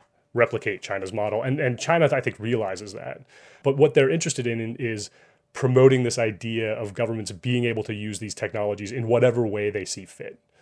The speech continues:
right? So the idea is not that they wanna copy themselves around the world, but they just wanna disrupt the, the sort of existing Western-dominated order, which, which, you know, which, which suggests that these, that, you know,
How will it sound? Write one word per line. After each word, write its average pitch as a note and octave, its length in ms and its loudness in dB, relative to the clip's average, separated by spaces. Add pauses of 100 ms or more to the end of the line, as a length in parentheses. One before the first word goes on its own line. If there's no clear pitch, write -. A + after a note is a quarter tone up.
(360)
right? G#2 300 -4
So C#3 100 0
the C3+ 120 8
idea C#3+ 240 4
is B2 100 4
not C3 240 2
that A#2 120 -8
they A#2 160 0
wanna A2 200 -2
copy B2+ 440 -2
themselves A2 720 -2
around G#2+ 320 -2
the G#2 60 -6
world, A#2+ 320 2
but A#2 100 -6
they A2+ 100 0
just C3 180 -2
wanna B2 180 0
disrupt G#2 760 -6 (800)
the, G#2+ 420 -6
the G#2+ 140 -12
sort A#2 180 -6
of A2 80 -6
existing A#2+ 480 0
Western-dominated A2+ 760 4
order, A2+ 380 6
which, G#2 240 -2
which, - 260 -4
you A#2 60 -2
know, G#2 140 2
which, - 400 -6
which A#2+ 280 -6
suggests A2 360 2
that G2+ 120 -8
these, A2 300 -2
that, B2 180 -4 (120)
you C#3 120 -2
know, G2 180 0